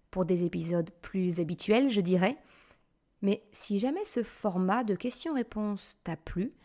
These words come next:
je vais faire un rapide sondage en fait, euh, sur Instagram et, euh, probablement aussi via, via le mail que j'envoie le samedi matin. Donc si,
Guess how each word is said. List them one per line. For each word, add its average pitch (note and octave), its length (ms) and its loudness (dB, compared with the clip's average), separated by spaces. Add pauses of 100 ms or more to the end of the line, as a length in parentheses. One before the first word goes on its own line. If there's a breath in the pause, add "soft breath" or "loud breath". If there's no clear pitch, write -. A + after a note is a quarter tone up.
(400 soft breath)
je E3+ 60 -4
vais G3 100 -4
faire D4+ 180 0
un G3+ 120 4
rapide A#3+ 300 -2
sondage G#3+ 480 -2
en F#3 60 -4
fait, - 340 -8 (140)
euh, F3 40 -12
sur A#3+ 240 -4
Instagram G#3 760 -2 (120)
et, F3+ 180 -2
euh, D#3+ 60 -4
probablement G3 520 0
aussi G3 340 -6 (360 soft breath)
via, F#3 380 -2
via F3 160 0
le F#3 100 2
mail F#3 260 0
que F#3+ 100 -8
j'envoie E3+ 300 -2
le E3+ 100 -4
samedi E3+ 300 -2
matin. F3 280 -4 (560 soft breath)
Donc F3+ 260 -4
si, - 280 -10